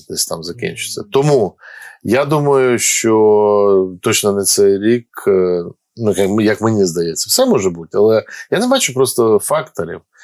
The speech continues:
Я бачу наміри, бачу роботу над документами. Ну і, і що? Ну, робота над документами, ну ви зробили документ. Добре, що якесь проговорюється питання безпеки України,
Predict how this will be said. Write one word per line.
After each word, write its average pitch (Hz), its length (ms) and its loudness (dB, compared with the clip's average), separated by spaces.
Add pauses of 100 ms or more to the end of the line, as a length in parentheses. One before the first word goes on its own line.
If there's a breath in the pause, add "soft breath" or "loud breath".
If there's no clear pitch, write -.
(200 loud breath)
Я 113 120 0
бачу 160 520 0
наміри, 160 640 2
бачу 127 640 2
роботу 135 300 0
над 135 160 0
документами. 87 840 -4 (720 loud breath)
Ну 123 300 2
і, 107 440 2
і 104 60 0
що? 87 420 -4 (440 loud breath)
Ну, 139 160 0
робота 165 340 0
над 139 140 0
документами, 95 720 -2
ну 123 140 2
ви - 80 2
зробили 131 460 2
документ. 95 420 -2 (320 loud breath)
Добре, 240 220 0
що - 140 0
якесь 214 260 0
проговорюється 165 680 2
питання 139 440 -2
безпеки 143 480 0
України, 107 640 2